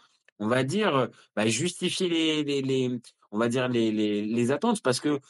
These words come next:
le groupe, on l'a dit, il est bon. T'as du, t'as, t'as, t'as, t'as un effectif. Euh, les résultats dans les autres sélections en, en, en jeunes et tout ça,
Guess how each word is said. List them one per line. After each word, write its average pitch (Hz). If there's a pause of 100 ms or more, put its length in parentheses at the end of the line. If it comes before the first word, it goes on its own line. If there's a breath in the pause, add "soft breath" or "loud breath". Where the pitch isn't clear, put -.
(120 soft breath)
le 123
groupe, 139
on 131
l'a 127
dit, 143
il 117
est 123
bon. 202
T'as 151
du, 131
t'as, 123 (300 loud breath)
t'as, 120
t'as, 113
t'as 135
un 131
effectif. 147 (360 soft breath)
Euh, 104
les 120
résultats 156
dans 127
les 123
autres 135
sélections 139
en, 127
en, 127
en 135
jeunes 147
et 131
tout 135
ça, 151